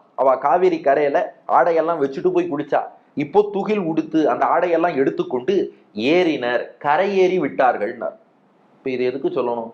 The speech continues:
காவேரியில குளிக்க போன பெண்கள்லாம் நீராடி விட்டு தலையும் நன்னா புழிஞ்சுண்டு ஆடையும் எடுத்துன்னு கிளம்பிட்டாளேன்னா, இல்ல ஸ்ரீரங்கத்துல படுத்துட்டு இருக்காரே பெரிய பெருமாள், அவரை கிருஷ்ணன் கிருஷ்ணன் என்று ரசிப்பதுதான் வழக்கம். இந்த கிருஷ்ணன் என்ன பண்ணா, ஆயர்பாடியில உள்ள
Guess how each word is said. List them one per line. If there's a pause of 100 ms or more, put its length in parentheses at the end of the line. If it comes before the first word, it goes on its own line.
காவேரியில
குளிக்க
போன
பெண்கள்லாம் (280)
நீராடி
விட்டு (300)
தலையும்
நன்னா
புழிஞ்சுண்டு (380)
ஆடையும்
எடுத்துன்னு
கிளம்பிட்டாளேன்னா, (440)
இல்ல (220)
ஸ்ரீரங்கத்துல
படுத்துட்டு
இருக்காரே
பெரிய
பெருமாள், (260)
அவரை
கிருஷ்ணன்
கிருஷ்ணன்
என்று
ரசிப்பதுதான்
வழக்கம். (300)
இந்த
கிருஷ்ணன்
என்ன
பண்ணா, (420)
ஆயர்பாடியில
உள்ள